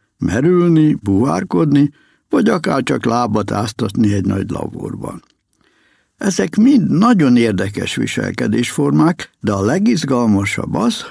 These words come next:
hogy miért. És itt ne a közvetlen kiváltó okokra tessenek gondolni, teszem azt arra, hogy azért mosakszik, mert összepiszkolódott,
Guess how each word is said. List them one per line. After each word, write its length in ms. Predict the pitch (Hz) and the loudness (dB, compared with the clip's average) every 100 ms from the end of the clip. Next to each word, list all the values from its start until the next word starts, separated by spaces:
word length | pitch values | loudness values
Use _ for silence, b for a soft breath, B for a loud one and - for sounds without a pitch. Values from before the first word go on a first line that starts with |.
| - | -4
hogy 180 | 196 240 | 2 4
miért. 520 | 240 104 - - - _ _ _ _ _ _ _ _ _ - | 4 2 -2 -10 -20 _ _ _ _ _ _ _ _ _ -8
És 220 | 185 - | -4 -2
itt 140 | 165 | 0
ne 160 | 202 262 | 2 2
a 160 | 196 | 0
közvetlen 800 | 107 165 180 156 107 101 - 107 90 | -2 0 2 2 0 -2 -2 -2 -2
kiváltó 640 | - 110 101 98 - 107 - | -2 0 0 -4 -4 -4 -2
okokra 540 | 123 110 101 - 107 | -4 -2 -6 -4 -6
tessenek 600 | 101 117 - - 104 101 | -4 -6 -4 -4 -2 -4
gondolni, 640 | 92 - 104 - 76 123 139 b b b | -4 -2 0 -2 0 0 -2 b b b
teszem 420 | - 110 - 104 | -6 -4 -2 0
azt 200 | 107 101 | 0 -2
arra, 380 | - 98 101 101 | -4 -4 -2 -2
hogy 260 | 95 101 101 - | -2 -4 -6 -10
azért 560 | 95 101 95 107 104 | -4 -2 0 0 0
mosakszik, 680 | 107 107 104 113 - 131 120 | 0 0 -2 -6 -6 -6 -4
mert 320 | 120 101 107 | -2 -4 -4
összepiszkolódott, 1200 | 110 - 107 104 113 - - 127 135 135 147 160 | -6 -4 -6 -4 -6 -6 -2 0 2 2 0 -2